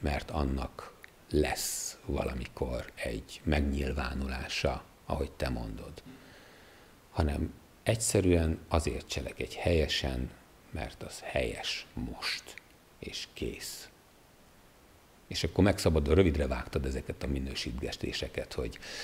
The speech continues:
akkor ennek mikor lesz meg a megnyilvánulása, a fizetsége, jaj, mikor lesz nekem jobb,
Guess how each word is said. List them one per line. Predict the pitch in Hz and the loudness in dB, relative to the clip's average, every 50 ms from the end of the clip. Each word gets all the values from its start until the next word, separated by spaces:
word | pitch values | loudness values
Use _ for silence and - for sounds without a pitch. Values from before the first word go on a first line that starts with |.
| - - - - | -10 -10 -6 -2
akkor | - 82 - - - 87 76 | -2 -2 -2 2 4 4 6
ennek | 76 73 67 69 - - | 6 4 2 -2 0 0
mikor | 90 80 - - 71 71 | 0 0 0 -2 -2 -2
lesz | 69 - - | -4 -6 -8
meg | - 69 - | -8 -8 -8
a | - - - | -8 -6 0
megnyilvánulása, | - 95 110 110 98 87 82 76 73 76 71 69 67 71 - - - 65 67 - - - | 4 6 8 8 8 8 6 6 4 2 0 0 -2 -4 -4 -4 -4 -4 -4 -6 -6 0
a | - - | 0 2
fizetsége, | - - 85 76 73 67 - - - - - 69 64 65 - 58 62 64 - - - - - - - - - | 4 4 4 4 4 2 0 -4 -6 -4 -2 -2 -2 -2 -2 -4 -4 -4 -8 -12 -20 -20 -20 -20 -14 -2 4
jaj, | 90 92 98 92 | 8 8 10 10
mikor | 82 78 - - - 71 | 8 6 4 0 -2 -2
lesz | 67 65 - - | -2 -4 -4 -6
nekem | 69 67 - - 69 64 60 | -8 -8 -6 -6 -6 -4 -4
jobb, | 62 69 73 71 73 62 60 64 | -2 -2 -2 -2 -2 -2 -4 -6